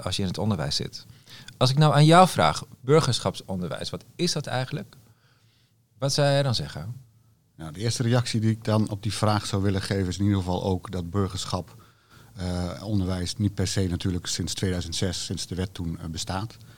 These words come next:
Speaker 2: Sinds onderwijs bestaat, bestaat ook het denken over burgerschap. Eh,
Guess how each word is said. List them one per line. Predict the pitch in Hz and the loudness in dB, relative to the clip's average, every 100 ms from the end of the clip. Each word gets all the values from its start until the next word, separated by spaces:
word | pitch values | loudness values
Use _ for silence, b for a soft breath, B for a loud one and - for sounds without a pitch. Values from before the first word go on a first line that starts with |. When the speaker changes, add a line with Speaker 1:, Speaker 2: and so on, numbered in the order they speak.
| B B B B | B B B B
Speaker 2:
Sinds | - 92 85 | -4 -4 -4
onderwijs | 107 98 92 85 | -4 -2 -2 -4
bestaat, | 90 - 85 80 | -6 -6 -8 -8
bestaat | - - 90 90 | -10 -8 -8 -6
ook | |
het | 87 82 | -8 -4
denken | 90 82 | -4 -4
over | 87 78 | -6 -4
burgerschap. | 85 107 104 - 101 - - | 0 0 0 -4 -4 -6 -12
Eh, | - | -10